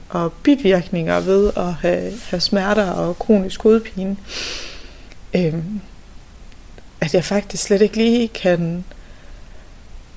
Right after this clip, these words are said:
kan se mig ud af at skulle, øh,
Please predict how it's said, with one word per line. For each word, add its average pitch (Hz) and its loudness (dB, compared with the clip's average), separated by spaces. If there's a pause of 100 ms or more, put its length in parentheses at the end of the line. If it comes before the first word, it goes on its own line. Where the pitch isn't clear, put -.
(760)
kan 175 -2
se 208 4
mig 202 4
ud 277 6
af 262 4
at 185 0
skulle, 214 2
øh, 190 0